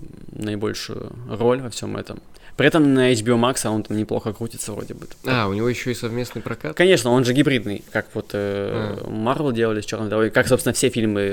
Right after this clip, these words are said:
Speaker 1: Warner
Speaker 2: Ну,
Speaker 1: Bros, они
Speaker 2: щас. Ну, Warner Bros, я слышал, отказываются от этого
Speaker 1: Да, да, они вот этот год
Speaker 2: к концу
Speaker 1: сделали
Speaker 2: года.
Speaker 1: эксперимент, в следующий год они отказываются, и будет у их фильмов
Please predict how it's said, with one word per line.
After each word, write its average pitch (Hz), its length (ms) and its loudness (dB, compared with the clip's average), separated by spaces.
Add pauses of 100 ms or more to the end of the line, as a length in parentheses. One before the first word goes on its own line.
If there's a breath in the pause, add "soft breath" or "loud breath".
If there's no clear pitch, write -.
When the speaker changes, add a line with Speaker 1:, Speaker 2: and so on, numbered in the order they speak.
(120)
Speaker 1:
Warner 113 300 0
Speaker 2:
Ну, 123 40 0
Speaker 1:
Bros, 117 440 0
они 101 200 -2
Speaker 2:
щас. - 140 -10
Ну, 127 160 -2
Warner 143 300 -2
Bros, 135 320 -2
я 123 80 -10
слышал, 135 300 -6
отказываются 104 680 -2
от - 100 -10
этого 98 200 -6
Speaker 1:
Да, 117 280 6
да, 117 180 4
они 120 200 2
вот 120 120 4
этот 110 220 0
год 113 160 6
Speaker 2:
к 98 60 -8
концу 107 60 -2
Speaker 1:
сделали 107 340 4
Speaker 2:
года. - 220 -4 (100)
Speaker 1:
эксперимент, 135 600 0
в - 140 -14
следующий 127 320 -2
год 117 140 2
они 110 120 0
отказываются, 131 680 -2
и 107 200 0
будет 113 600 2 (240)
у 120 120 -2
их 113 160 0
фильмов 135 440 -2